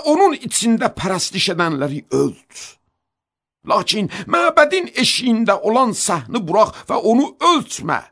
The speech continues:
Çünki o ayrı millətlərə verilib və onlar müqəddəs şəhəri qırx iki ay paymal edəcəklər." Və mən iki şahidimə iqtidar verəcəyəm.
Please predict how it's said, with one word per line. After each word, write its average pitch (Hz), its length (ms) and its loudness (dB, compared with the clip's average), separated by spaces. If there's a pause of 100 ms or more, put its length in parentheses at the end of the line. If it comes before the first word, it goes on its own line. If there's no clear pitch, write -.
(160)
Çünki 247 500 0
o 190 300 0 (180)
ayrı 302 400 2
millətlərə 220 760 2
verilib 170 440 -2
və 220 340 0
onlar 190 380 2 (200)
müqəddəs - 680 0
şəhəri 165 560 0 (180)
qırx 277 300 2
iki 240 280 0
ay - 380 -10 (320)
paymal 202 480 0
edəcəklər." - 680 -8 (1300)
Və - 80 -6
mən 214 300 2 (260)
iki - 320 0
şahidimə 185 1120 0
iqtidar 226 640 0
verəcəyəm. 175 640 -2